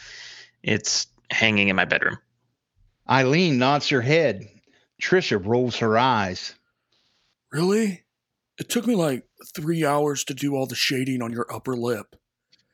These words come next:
Speaker 3: It's probably about the best drawing I've ever done.
Speaker 1: It's,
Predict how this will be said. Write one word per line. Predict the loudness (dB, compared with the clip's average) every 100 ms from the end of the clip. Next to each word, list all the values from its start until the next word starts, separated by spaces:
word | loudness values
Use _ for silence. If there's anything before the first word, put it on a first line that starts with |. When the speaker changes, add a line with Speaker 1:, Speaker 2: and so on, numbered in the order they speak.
| _ _ _
Speaker 3:
It's | -14
probably | -6 2 2 2 2 2
about | 0 0 -2 -2
the | -4
best | -4 -2 -2
drawing | 0 0 0 -2
I've | -4
ever | -8 -6
done. | -4 -4 -6 -10 _ _ _ _ _ _ -20 -20 -20 -20 -20 -20 -10 -4 -2 -2 -6 _ _ _ _ _ _ _
Speaker 1:
It's, | 0 0 -2 0 0